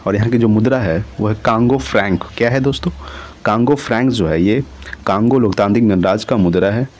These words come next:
यहाँ के जो प्रधानमंत्री हैं वो है जीन मिशेल सामा लुकोडो, ठीक है। जीन मिशेल सामा लुकोडे जो है यहाँ के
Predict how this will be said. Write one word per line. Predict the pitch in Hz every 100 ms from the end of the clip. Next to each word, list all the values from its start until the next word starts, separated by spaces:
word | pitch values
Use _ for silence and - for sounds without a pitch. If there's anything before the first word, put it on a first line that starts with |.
| - - - - -
यहाँ | 117
के | 127
जो | 135
प्रधानमंत्री | 131 101 101 131 131 127 139
हैं | 107 82 95 110
वो | 117
है | 120 104
जीन | 123 151 160 - -
मिशेल | 107 110 127 135 151 -
सामा | - 110 117 143 170 - - - - - -
लुकोडो, | 127 - 113 95 80 - -
ठीक | 139
है। | 170 170 - - - - - - - - - - 113
जीन | 104 131 151
मिशेल | 131 131 135 139
सामा | 127 107 123 95 117 135 - - - -
लुकोडे | 123 113 127 127 147
जो | 110 85
है | 87 101 -
यहाँ | - 107
के | 110 120